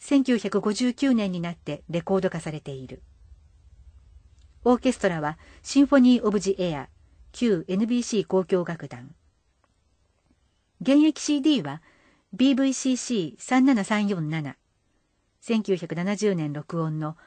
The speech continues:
パガニーニ教師曲とのカップリング。中終わり。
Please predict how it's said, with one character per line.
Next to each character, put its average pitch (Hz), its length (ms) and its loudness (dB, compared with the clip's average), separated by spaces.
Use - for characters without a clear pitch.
パ 190 140 -6
ガ 233 120 0
ニ 247 140 6
ー 240 60 4
ニ 226 120 2
教 226 220 -2
師 - 140 -10
曲 - 160 -4
と 160 120 -6
の 147 120 -8
カ 151 80 -10
ッ 143 100 -12
プ 175 80 -6
リ 151 140 -8
ン 135 100 -12
グ。 127 160 -18
中 185 400 -4
終 170 80 -6
わ 147 180 -10
り。 131 140 -20